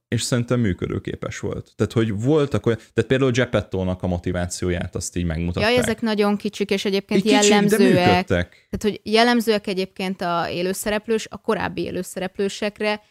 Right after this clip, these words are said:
Speaker 2: például a Szépség és a szörnyetegre is, hogy minden karakternek egy icipicit azért mögé láthatunk. Tehát, hogy ott is azért láthattuk, hogy az órának van családja, meg nem tudom, pici magánélet, picit, picit ott láthatunk a karakter mögött egy felnőttebb emberi történetet, és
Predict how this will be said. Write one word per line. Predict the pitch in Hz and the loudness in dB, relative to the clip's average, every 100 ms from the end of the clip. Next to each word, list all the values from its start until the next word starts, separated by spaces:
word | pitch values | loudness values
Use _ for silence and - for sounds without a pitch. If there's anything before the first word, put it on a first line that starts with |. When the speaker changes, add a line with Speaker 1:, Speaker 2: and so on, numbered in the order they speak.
| _ _ _ - | _ _ _ 0
Speaker 2:
például | 220 208 185 | 2 4 2
a | 185 | 0
Szépség | - 196 - 185 | -4 -8 -8 -8
és | 185 | -8
a | |
szörnyetegre | 190 185 180 196 175 175 | -8 -6 -6 -6 -6 -4
is, | 190 233 254 - | -2 0 0 -2
hogy | 202 190 | -2 0
minden | 233 202 185 | 2 0 0
karakternek | 214 196 190 - 190 190 185 185 196 | 0 0 0 0 2 2 0 -4 -6
egy | 175 | -6
icipicit | - 285 262 226 196 190 185 | -4 -4 -4 -4 -4 -2 -4
azért | 175 175 170 | -4 -4 -4
mögé | 170 175 170 | -6 -6 -6
láthatunk. | 165 - - - - - - | -6 -10 -16 -20 -20 -18 -12
Tehát, | - 175 - | -6 -4 -4
hogy | 190 - _ | -8 -10 _
ott | - 131 - | 0 0 0
is | - | -2
azért | 208 190 175 | -2 0 2
láthattuk, | 180 180 196 - 165 | 2 2 -2 -8 -12
hogy | - | -12
az | 139 170 | -12 -10
órának | 170 165 - - | -8 -8 -8 -8
van | 214 220 | -4 -4
családja, | - 190 180 175 175 170 165 165 | -4 -4 -4 -6 -6 -6 -4 -6
meg | 156 151 - 165 | -8 -10 -12 -12
nem | 170 | -10
tudom, | 185 180 180 | -6 -8 -6
pici | - 208 - | -6 -6 -4
magánélet, | 170 185 185 175 170 165 - | -4 -2 -2 -4 -6 -8 -8
picit, | 185 - 170 - _ _ | -10 -10 -12 -14 _ _
picit | 220 208 180 | -4 -4 -6
ott | 175 | -8
láthatunk | 180 175 - 180 180 180 | -4 -4 -4 -10 -8 -8
a | |
karakter | - 175 175 - 170 | -6 -6 -6 -6 -8
mögött | 170 170 - | -6 -8 -10
egy | 165 - | -14 -10
felnőttebb | 170 175 170 - - | -8 -6 -8 -10 -12
emberi | 117 180 175 170 | -8 -6 -4 -6
történetet, | - 175 175 180 180 180 | -6 -8 -6 -6 -6 -6
és | 180 | -8